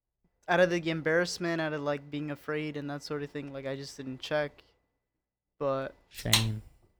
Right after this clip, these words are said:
Speaker 1: I finally did, and, like, it was, like, way more severe than it was. And, like, the whole
Speaker 2: Mm.
Speaker 1: process, like, I'ma be real with you, I don't know if it's 'cause, like, 'cause I have a high ass,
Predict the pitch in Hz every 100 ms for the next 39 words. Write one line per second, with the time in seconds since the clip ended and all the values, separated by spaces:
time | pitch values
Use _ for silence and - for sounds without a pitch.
0 | _ - 143 - 151 151 143 143 143 151
1 | 147 143 135 135 - 139 139 139 139 139
2 | 147 147 143 139 139 - 139 139 139 -
3 | - _ _ _ _ _ 147 139 135 147
4 | 151 143 - - 196 202 208 202 202 247
5 | 247 254 262 254 202 170 - _ _ _
6 | _ _ _ - 165 208 196 170 165 180
7 | 185 185 180 165 190 190 160 156 - 160
8 | 147 147 - _ _ _ _ _ _ _
9 | _ _ _ _ - 165 247 254 - -
10 | 202 196 190 175